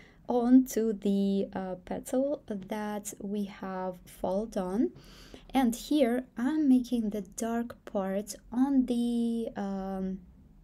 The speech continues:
bottom part of the petal, so on this area exactly. This area should be dark.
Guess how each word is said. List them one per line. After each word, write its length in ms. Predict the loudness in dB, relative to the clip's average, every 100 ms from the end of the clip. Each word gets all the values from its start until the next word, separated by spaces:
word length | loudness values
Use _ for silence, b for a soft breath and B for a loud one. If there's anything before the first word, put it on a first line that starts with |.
| -12
bottom 460 | -4 -4 -4 -4 -6
part 480 | -2 -2 -2 -4 -8 -6
of 260 | -4 -4
the 80 | -6
petal, 560 | -6 -8 -8 -4 -4 -4
so 440 | -8 -4 -2 -2 -4
on 180 | -4
this 260 | -2 -4 -8 -6
area 520 | 0 0 0 -2 -4 -6
exactly. 640 | -8 -8 -8 -4 -2 -2 -4 B B B B B B B -20 -20 -20 -20 -20 -20 -20 -16
This 500 | -10 -4 -4 -4 -10 -6
area 340 | -4 -4 -6
should 360 | -8 -8 -8 -8
be 180 | -8 -8 -12 -10
dark. 540 | -8 -6 -6 -6 -10